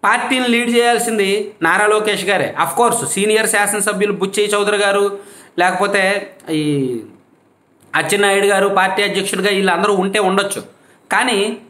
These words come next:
పార్టీ అధినేత కొడుకుగా, పార్టీ జాతీయ కార్యదర్శిగా పార్టీకి సూచనలు ఇవ్వాల్సింది, మార్గదర్శకంగా వ్యవహరించాల్సింది నారా లోకేష్ గారే.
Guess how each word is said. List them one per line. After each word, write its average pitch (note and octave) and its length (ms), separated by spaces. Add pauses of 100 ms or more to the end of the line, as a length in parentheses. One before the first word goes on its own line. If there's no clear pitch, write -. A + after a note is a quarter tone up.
(180)
పార్టీ G#3 400
అధినేత G#3+ 400
కొడుకుగా, G#3+ 640 (180)
పార్టీ F#3+ 340
జాతీయ F#3 420
కార్యదర్శిగా G#3 800 (120)
పార్టీకి A3+ 680
సూచనలు A3+ 420
ఇవ్వాల్సింది, G#3+ 540
మార్గదర్శకంగా G#3 800
వ్యవహరించాల్సింది G3 840
నారా G#3+ 240
లోకేష్ D#3 380
గారే. G#2+ 180